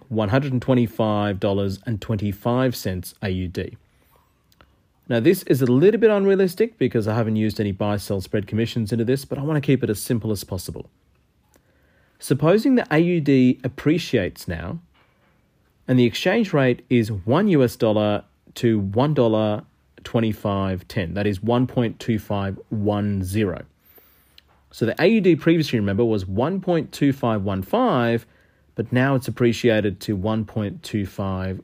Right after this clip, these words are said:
one zero. Now, suppose you want to exit this trade and convert back to U S D because now the A U D is appreciating,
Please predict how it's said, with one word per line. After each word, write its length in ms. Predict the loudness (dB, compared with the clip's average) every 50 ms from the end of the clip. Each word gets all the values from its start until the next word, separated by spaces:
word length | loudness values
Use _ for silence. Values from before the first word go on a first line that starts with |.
| _
one 440 | -10 -6 -4 -4 -4 -4 -6 -6 -8 -6
zero. 320 | -4 -4 -2 -2 -4 -8 -12 -20 _ _ _ _ _ _ _ _ _ _ _ _ _ _ _ _ -20 -20 -20 -20 -20 -20 -20 -20 -18 _ 0
Now, 280 | 2 4 4 4 2 -2 _ -14
suppose 840 | -12 -4 0 0 0 0 -2 -10 -4 0 2 4 4 4 4 2
you 80 | 2 2
want 180 | 2 2 2
to 240 | 0 -2 _ 0 2 4
exit 380 | 4 4 2 0 0 0 0
this 220 | -2 -4 -4 -4 -10
trade 460 | -10 -8 -8 -6 -4 -4 -4 -4 -6 -10 _ _ _ _ _ _ _ _ 0
and 200 | 0 0 0 0
convert 480 | 0 -2 0 2 4 4 4 4 2
back 200 | -2 -2 -2 -2 -4
to 100 | -4 -2
U 180 | -2 0 -2
S 140 | -2 -4 -4
D 360 | 0 2 2 4 4 2 2
because 360 | 2 0 -2 -2 -2 -2 0 0
now 140 | 0 0
the 120 | 0 -2 -2 -2
A 60 | -2
U 140 | 0 0 0
D 120 | 0 -2
is 140 | -4 -4 -4
appreciating, 760 | -6 -2 0 2 2 2 2 2 0 0 0 -2 -6 -8 -8